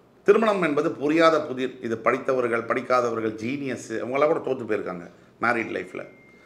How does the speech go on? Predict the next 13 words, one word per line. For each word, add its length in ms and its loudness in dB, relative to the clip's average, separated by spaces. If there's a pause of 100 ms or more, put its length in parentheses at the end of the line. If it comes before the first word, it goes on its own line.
(160)
So, 180 0
உங்களோட 260 0
திறமைக்கும் 800 4
உங்களுடைய 360 2
மனதுக்கும் 800 0
நீங்க 220 -2
நல்லவரா 580 6
கெட்டவராங்கிறதுக்கும் 1080 -2
எல்லாத்துக்கும் 560 0
மீறி 680 -2 (120)
திருமணம் 540 -2 (220)
வெற்றி 300 -2
பெறணும்னா 500 -2